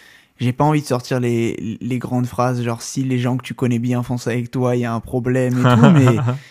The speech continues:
Speaker 1: je sais pas, moi, ça m'arrive pas, pas trop, en vrai. Enfin, si, il y a des gens que je connais qui, qui font un peu ça.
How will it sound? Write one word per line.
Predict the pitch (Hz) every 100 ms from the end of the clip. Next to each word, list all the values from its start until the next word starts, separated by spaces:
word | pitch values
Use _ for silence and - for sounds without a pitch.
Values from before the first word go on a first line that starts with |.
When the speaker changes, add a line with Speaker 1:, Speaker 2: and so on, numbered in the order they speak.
| _
Speaker 1:
je | -
sais | 135
pas, | 123 190 170
moi, | 156
ça | - 120
m'arrive | 113 110 -
pas, | - _
pas | - -
trop, | - 143
en | 120
vrai. | 113 113 - _ _ -
Enfin, | 160 156
si, | - 240 196 - _ -
il | 180
y |
a | 175
des | 175
gens | 170 202
que | -
je |
connais | - 156 156 170 175
qui, | - -
qui | -
font | 123 127
un | 123
peu | 135
ça. | 131 135 160